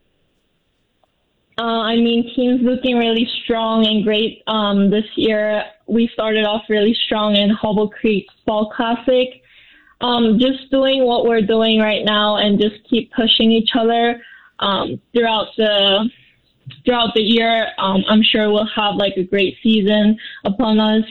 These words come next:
And for myself, um, just,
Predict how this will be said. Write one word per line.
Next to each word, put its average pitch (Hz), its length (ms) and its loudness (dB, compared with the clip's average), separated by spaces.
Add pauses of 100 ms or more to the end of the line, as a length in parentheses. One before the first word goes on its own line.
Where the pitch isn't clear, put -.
(260)
And 220 300 2
for 233 120 0
myself, 254 800 0 (220)
um, 196 440 2
just, 214 220 -2